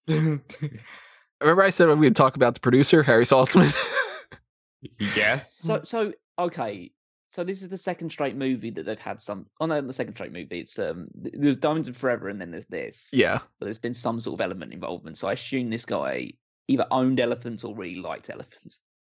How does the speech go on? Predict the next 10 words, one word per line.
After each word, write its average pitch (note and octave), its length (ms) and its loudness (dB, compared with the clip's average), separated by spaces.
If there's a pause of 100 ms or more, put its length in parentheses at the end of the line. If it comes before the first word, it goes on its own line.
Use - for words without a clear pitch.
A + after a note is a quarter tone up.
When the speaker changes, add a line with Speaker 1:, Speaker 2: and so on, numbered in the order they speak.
(260)
Speaker 2:
He F#3+ 240 6
wanted F#3+ 380 8
to C#3 80 8
have C#3 240 6
an A2 100 4
elephant A2+ 400 6
stampede G#2 600 6
in C#2 100 0
this - 180 -2
movie A#1 400 0